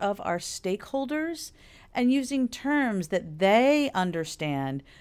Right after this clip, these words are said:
to avoid barriers to communication. We've gotta talk about the outcomes that we're going to achieve, the impact, that return on investment, the worth it factor for the services and capabilities that we're putting in place,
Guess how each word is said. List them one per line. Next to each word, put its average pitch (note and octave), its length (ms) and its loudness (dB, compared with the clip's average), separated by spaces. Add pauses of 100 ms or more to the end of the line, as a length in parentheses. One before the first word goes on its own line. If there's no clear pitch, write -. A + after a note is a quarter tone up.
(140)
to C4+ 160 2
avoid C4 480 4
barriers A3 540 2
to F#3+ 100 -6
communication. E3+ 880 -2 (500)
We've F#3+ 140 -4
gotta F#3+ 180 6
talk F3 260 -4
about D3+ 280 0
the D#3 180 -10
outcomes B3 520 2
that A#3 120 -2
we're B3 80 0
going A#3+ 220 0
to A#3+ 80 2
achieve, A#3 680 -2 (320)
the F3+ 240 -4
impact, A#3 800 0
that - 180 -2
return C4 600 0
on A#3 160 2
investment, G#3+ 880 -2 (480)
the F3+ 380 0
worth F#3+ 400 0
it A3 100 -2
factor G3 500 0
for F3 380 -2
the E3 100 -8
services F#3 540 -6
and D3+ 140 -6
capabilities G#3+ 800 0
that - 100 -4
we're D#3 100 -4
putting D3+ 220 -4
in C#3 100 -4
place, C4+ 420 0